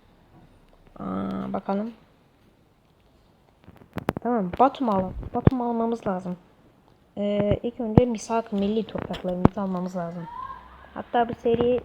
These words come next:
ben bir seri olarak çekebilirim. İsterseniz.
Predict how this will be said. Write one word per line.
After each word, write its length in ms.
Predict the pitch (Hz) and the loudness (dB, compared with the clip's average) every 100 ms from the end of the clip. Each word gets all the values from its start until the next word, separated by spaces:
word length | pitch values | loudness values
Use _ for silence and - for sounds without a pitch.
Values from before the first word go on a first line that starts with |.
| - | -4
ben 160 | 214 214 | -4 -4
bir 40 | |
seri 340 | - - 214 226 | -6 -4 0 2
olarak 420 | 233 208 202 - | 2 0 -2 -6
çekebilirim. 560 | 196 208 196 208 190 170 - - - - | -10 -6 -4 -4 -6 -8 -14 -20 -20 -20
İsterseniz. 580 | - - 185 175 175 | -8 -4 -4 -6 -10